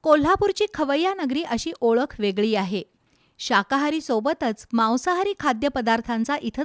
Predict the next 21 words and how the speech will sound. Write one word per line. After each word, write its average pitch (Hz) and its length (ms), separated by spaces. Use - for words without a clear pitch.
चवीनं 254 460
आनंद 233 360
घेतला 233 340
जातो. 196 380
हॉटेल 381 340
पर्ल 254 320
हे 349 100
कोल्हापूरच्या 311 800
खाद्य 254 340
परंपरेतील 277 720
नावाजलेलं 226 840
नाव 196 300
आहे. 190 280
हॉटेल 403 340
पर्लमध्ये 302 680
लाईव्ह 262 400
बार्बेक्यू, 233 720
बिर्याणी 233 720
आणि 269 160
कबाब 277 400
फूड 294 200